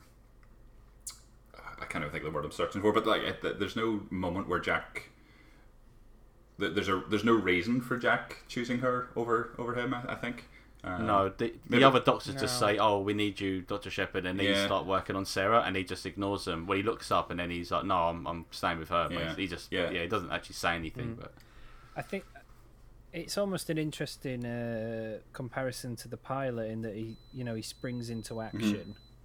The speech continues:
Speaker 3: Uh, he's, he's called into action, but he's got to make a quick decision.
Speaker 1: Mm-hmm.
Speaker 3: I think we know, dependent on his mood, uh,
Speaker 1: Mm-hmm.
Speaker 3: <laughs> Jack's either really good or really bad at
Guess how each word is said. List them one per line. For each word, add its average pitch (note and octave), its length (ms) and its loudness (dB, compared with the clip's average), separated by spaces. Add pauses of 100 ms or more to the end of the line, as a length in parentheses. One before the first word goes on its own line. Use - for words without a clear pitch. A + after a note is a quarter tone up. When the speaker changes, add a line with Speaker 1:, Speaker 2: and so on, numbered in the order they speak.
(480)
Speaker 3:
Uh, G#2+ 720 -2 (300)
he's, A#2+ 140 -10
he's - 160 -12
called B2+ 280 -2
into A2+ 320 -6
action, G#2 600 -8
but G#2 140 -6
he's G#2 120 -8
got A2+ 220 -8
to A2+ 100 -12
make G#2+ 220 -8
a G#2 240 -6 (120)
quick - 300 -12
decision. G#2+ 400 -2
Speaker 1:
Mm-hmm. - 880 -14
Speaker 3:
I A#2+ 40 -4
think D3+ 220 -2
we B2+ 60 -4
know, B2 260 -2 (1300)
dependent C#3 480 -2
on B2+ 140 0
his G#2+ 180 -2
mood, C3+ 460 -2 (200)
uh, G#2+ 60 -8
Speaker 1:
Mm-hmm. B2 520 0 (200)
Speaker 3:
<laughs> - 180 -20
Jack's B2+ 300 -4
either A#2 200 -2
really A#2 260 -2
good A#2 180 2
or A2+ 120 0
really A2 220 0
bad A2+ 240 2
at G#2+ 60 2